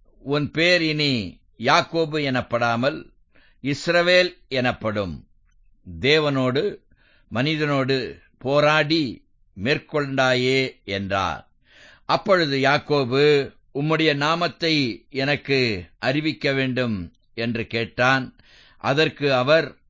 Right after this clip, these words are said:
"நீ என் நாமத்தை கேட்பானேன்?" என்று சொல்லி அங்கே அவனை ஆசீர்வதித்தார். அன்பானவர்களே, இப்பொழுது இந்த வாசிக்கப்பட்ட பகுதியை நீங்கள்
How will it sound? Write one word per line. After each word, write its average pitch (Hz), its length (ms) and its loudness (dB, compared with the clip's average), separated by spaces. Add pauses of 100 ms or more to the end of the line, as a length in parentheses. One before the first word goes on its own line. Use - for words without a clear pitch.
(100)
"நீ 165 580 -4
என் 147 300 0
நாமத்தை 160 720 -4 (100)
கேட்பானேன்?" 135 840 0 (180)
என்று 117 300 -4
சொல்லி 127 640 -2 (360)
அங்கே 151 720 2
அவனை 131 680 -2 (180)
ஆசீர்வதித்தார். 104 1700 -2 (840)
அன்பானவர்களே, 143 800 0 (360)
இப்பொழுது 135 760 0 (220)
இந்த 123 160 -8
வாசிக்கப்பட்ட 127 1080 -2 (400)
பகுதியை 143 640 0
நீங்கள் 110 500 -4